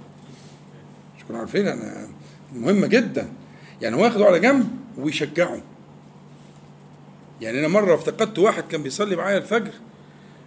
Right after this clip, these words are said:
منتظم جدا، يوم واثنين وثلاثة، أنا حكيت القصة دي قبل كده، فقلت يا إخوانا: "ما فلان ده ما بيجيش، فيه إيه؟ أخباره إيه؟" كنت بقى أبص عليهم كده بعد الصلاة، فقالوا: "والله ما فينا بقى".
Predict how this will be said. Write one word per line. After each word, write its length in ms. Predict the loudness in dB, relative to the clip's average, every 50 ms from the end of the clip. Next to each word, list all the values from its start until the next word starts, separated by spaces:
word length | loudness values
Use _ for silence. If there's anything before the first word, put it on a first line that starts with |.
| -20 -20 -16 -10 -8
منتظم 380 | -6 -4 -2 -2 -2 -2 -2
جدا، 460 | -2 -2 -2 -4 -4 -6 -8 -10 -10 -12 -16 -18 -20 -20 -20 -20 -20 -20 -20 -20 -20 -20 -18 -18 -18 -18 -16 -10 -6
يوم 300 | -2 0 0 0 0 -2
واثنين 340 | -4 -6 -4 -4 -4 -2
وثلاثة، 520 | -2 -4 -4 -2 -2 0 0 0 0 -2 -6
أنا 80 | -12
حكيت 260 | -10 -8 -10 -10 -10 -10
القصة 260 | -12 -12 -10 -10 -8
دي 60 | -10
قبل 120 | -10 -12
كده، 140 | -14 -16 -16 -18 -20 -20 -20 -20 -20 -20 -20 -20 -20 -20 -20 -20 -20 -20 -20 -20 -20 -20 -20 -20 -20 -20 -20 -20 -20 -20 -20 -20 -20 -20 -20 -20 -20 -16 -10 -8
فقلت 360 | 0 4 4 4 4 4 0
يا 100 | 0 0
إخوانا: 340 | 2 4 4 2 4 4 2
"ما 240 | 2 2 4 2
فلان 520 | 2 0 -2 -8 -6 -2 2 2 4 4 4
ده 120 | 2 0
ما 60 | 0
بيجيش، 320 | -2 -4 -6 -4 -4 -4 -6 -6
فيه 140 | -6 -4 -4
إيه؟ 280 | -2 -2 -2 -2 -4
أخباره 280 | -4 -6 -4 -4 -2 -2
إيه؟" 160 | -2 -4 -4
كنت 240 | -6 -8 -12 -12 -10
بقى 240 | -8 -8 -6 -6 -6
أبص 260 | -6 -8 -6 -4 -2
عليهم 240 | -2 -2 -2 -4 -6
كده 160 | -8 -10 -10
بعد 120 | -8 -8
الصلاة، 360 | -6 -6 -6 -6 -6 -8 -10 -12 -18 -20 -20 -20 -20 -20 -20 -20 -20 -18 -18 -18 -18 -20 -18 -18
فقالوا: 1000 | -16 -14 -12 -12 -10 -10 -10 -8 -10 -10 -10 -12 -14 -10 -6 -2 0 0 2 0
"والله 200 | 0 -2 -2 -6
ما 200 | -6 -6 -8 -8
فينا 200 | -8 -8 -10 -8
بقى". 200 | -8 -10 -10